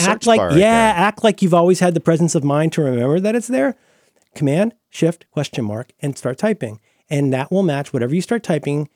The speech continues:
Speaker 1: It will find every pull-down keyboard command that matches what you just typed. So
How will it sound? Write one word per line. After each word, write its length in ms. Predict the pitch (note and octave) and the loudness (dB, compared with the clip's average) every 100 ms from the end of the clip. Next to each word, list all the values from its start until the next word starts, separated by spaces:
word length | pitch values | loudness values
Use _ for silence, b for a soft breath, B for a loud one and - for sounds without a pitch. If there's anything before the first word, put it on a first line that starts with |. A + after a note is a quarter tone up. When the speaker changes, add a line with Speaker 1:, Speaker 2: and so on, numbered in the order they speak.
| _ _ _ | _ _ _
Speaker 1:
It 140 | C3+ C3 | -6 -4
will 100 | D3 | -4
find 420 | D#3+ D3 C3+ C#3+ | -4 -2 -2 -4
every 180 | C3 G3 | -4 -4
pull-down 640 | - G3 F3 D#3 D3+ D3+ - | -2 -2 0 0 -2 -4 -12
keyboard 460 | - C3+ A#2 G#2+ G#2+ _ _ | -8 -6 -4 -6 -8 _ _
command 400 | A#2+ G#2 C#3+ C#3+ | -8 -8 -10 -10
that 80 | |
matches 340 | C3 B2 C#3 B2 | -10 -12 -14 -16
what 160 | - | -16
you 60 | C3 | -16
just 220 | C#3+ - | -16 -16
typed. 320 | - A3 - _ _ _ | -14 -14 -16 _ _ _
So 520 | - G3 F#3 F3 F3 | -2 0 2 2 0